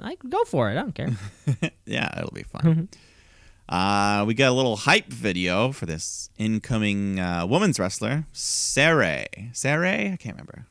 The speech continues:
Speaker 2: I didn't write down it phonetically.
Speaker 1: Yeah, it was a name and face that, it was a
Speaker 2: Saray.
Speaker 1: name and face that I've never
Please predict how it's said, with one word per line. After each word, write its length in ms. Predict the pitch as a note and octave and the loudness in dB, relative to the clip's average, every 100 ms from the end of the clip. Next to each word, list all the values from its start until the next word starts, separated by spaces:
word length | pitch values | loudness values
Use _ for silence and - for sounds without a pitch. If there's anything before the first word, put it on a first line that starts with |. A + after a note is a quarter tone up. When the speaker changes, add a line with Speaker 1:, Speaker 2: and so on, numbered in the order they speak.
| - | -14
Speaker 2:
I 60 | |
didn't 200 | D#2+ D2+ | -10 -8
write 160 | D#2 D2+ | -10 -10
down 200 | D2+ C#2 | -12 -12
it 120 | C#2 _ _ _ - | -14 _ _ _ -10
phonetically. 300 | - D#2 D2 | -8 -6 0
Speaker 1:
Yeah, 120 | A#3+ G#3+ | 2 4
it 60 | |
was 120 | A3+ | 4
a 40 | A#3 | 4
name 300 | A#3 B3 C#4 | 4 4 4
and 120 | C#4+ | 2
face 360 | - G#3+ A3 - | 2 2 4 4
that, 300 | F3+ G3 G3 | 4 6 8
it 20 | |
was 100 | G#3+ | 6
a 40 | |
Speaker 2:
Saray. 40 | A3+ | 6
Speaker 1:
name 180 | A#3+ | 4
and 120 | C4+ A#3 | 4 2
face 380 | - G3 G#3 | 2 2 2
that 140 | - D3+ | 0 2
I've 520 | D3 D#3 D#3 D3 C#3 | 4 4 4 2 0
never 680 | C#3 C3+ B2+ B2 A#2 A2 G#2 | -2 -2 0 0 0 -2 -4